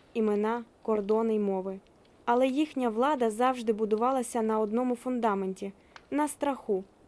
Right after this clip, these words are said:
Страх робить людей слухняними. Страх змушує мовчати, коли потрібно говорити.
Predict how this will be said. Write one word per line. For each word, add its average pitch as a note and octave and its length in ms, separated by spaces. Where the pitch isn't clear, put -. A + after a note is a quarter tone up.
Страх C#4 420
робить A3 300
людей A3 300
слухняними. G3+ 760
Страх C#4 360
змушує B3 380
мовчати, A#3+ 520
коли A3 260
потрібно A3+ 500
говорити. G#3 640